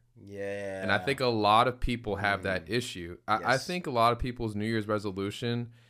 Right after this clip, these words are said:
Speaker 2: has a problem to do with their surrounding
Speaker 1: Yep.
Speaker 2: in its own way.
Speaker 1: Big, big
Speaker 2: 'Cause if,
Speaker 1: time.
Speaker 2: if you're trying to lose weight and the people around you are still wanting to eat unhealthy,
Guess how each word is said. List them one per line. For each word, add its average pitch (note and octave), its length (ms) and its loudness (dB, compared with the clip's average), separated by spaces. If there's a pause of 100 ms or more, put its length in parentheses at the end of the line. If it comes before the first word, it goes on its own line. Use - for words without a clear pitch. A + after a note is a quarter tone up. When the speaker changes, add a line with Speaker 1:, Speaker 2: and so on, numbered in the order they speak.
(1500)
Speaker 2:
has B2+ 380 0
a A2+ 60 0
problem B2 680 2
to A#2 120 -4
do A2 260 -2
with G#2+ 140 -2
their G2+ 120 0
surrounding F2+ 680 -6 (340)
Speaker 1:
Yep. G#2 380 -10
Speaker 2:
in G#2 120 -2
its G2 160 -4
own G#2 260 0
way. F2+ 320 -4 (180)
Speaker 1:
Big, G#2+ 220 -14
big G2 100 -20
Speaker 2:
'Cause A2+ 180 -4
if, A#2+ 100 0
Speaker 1:
time. - 100 -14 (120)
Speaker 2:
if B2 240 -6
you're D3 140 -2
trying E3 240 -2
to C3 60 0
lose A#2 320 -2
weight G2 500 -2 (260)
and G2+ 140 -2
the G2+ 40 -4
people B2+ 360 -4
around G#2+ 400 0
you F#2+ 420 -4 (100)
are G2+ 140 2
still A2+ 300 0
wanting G#2+ 300 -2
to - 200 -18
eat G#2+ 320 -6
unhealthy, F#2+ 680 -6